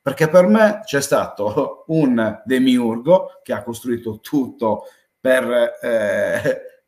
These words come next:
per tutti, non lo so per quale funzione a questo punto, che però vedo molto, molto ben armonico, ok? Che segue geometrie sacre, dal fiore della vita ai vari rosoni nelle chiese, tutto mi fa pensare alla cimatica,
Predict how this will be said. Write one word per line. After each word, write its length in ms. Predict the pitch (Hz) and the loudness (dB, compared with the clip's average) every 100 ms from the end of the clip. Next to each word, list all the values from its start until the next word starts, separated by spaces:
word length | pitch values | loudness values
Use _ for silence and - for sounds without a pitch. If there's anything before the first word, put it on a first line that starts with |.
| - | -4
per 180 | 143 - | -2 0
tutti, 440 | 151 156 - 202 | -2 -2 -6 -6
non 100 | 131 | -2
lo 80 | 135 | -2
so 160 | 147 | -2
per 140 | 156 135 | -4 -2
quale 200 | 127 113 | -2 -2
funzione 460 | - 127 147 139 | -2 -4 -2 -4
a 60 | 92 | -4
questo 320 | 101 101 147 | -10 -10 -10
punto, 540 | - 104 101 143 160 _ _ _ _ | -8 -12 -10 -12 -12 _ _ _ _
che 160 | - 151 | -4 2
però 480 | 160 165 160 - 127 | 6 8 8 4 4
vedo 300 | 143 135 127 | 4 4 2
molto, 640 | 135 131 127 123 117 113 | 0 0 -2 2 2 2
molto 1080 | 127 143 143 131 120 110 107 104 101 - - | 0 -2 2 2 4 4 4 0 -2 -8 -20
ben 300 | - 127 131 | -14 -4 -2
armonico, 840 | 120 117 135 131 139 139 165 165 _ _ _ _ | -2 -4 -4 -2 -4 -6 -10 -10 _ _ _ _
ok? 640 | - 110 123 113 120 - _ | -18 -12 -6 -6 -8 -14 _
Che 120 | 120 | -12
segue 680 | 117 147 139 139 135 113 - | -6 -4 -2 0 0 -2 -6
geometrie 540 | 107 135 139 135 131 127 | -8 -4 -2 -4 -4 -4
sacre, 800 | - 131 107 - 139 143 _ _ _ _ _ _ _ _ | -4 -6 -8 -8 -10 -10 _ _ _ _ _ _ _ _
dal 340 | _ - 127 | _ -6 -6
fiore 260 | 123 143 135 | -4 -4 -2
della 260 | 127 123 120 | -2 -2 -4
vita 640 | 127 139 - 120 117 113 | -4 -6 -6 -6 -6 -4
ai 240 | 120 123 | -4 -6
vari 220 | 120 135 131 | -6 -4 -4
rosoni 360 | 131 123 135 | -6 -6 -6
nelle 320 | 135 131 127 | -4 -6 -8
chiese, 460 | 123 127 131 123 120 | -10 -8 -6 -6 -10
tutto 200 | 165 156 | -12 -8
mi 120 | 131 | -8
fa 180 | 117 117 | -8 -10
pensare 320 | - 110 110 | -10 -12 -12
alla 100 | 101 | -12
cimatica, 800 | 98 - 104 98 90 123 - 135 | -12 -16 -12 -12 -14 -20 -16 -16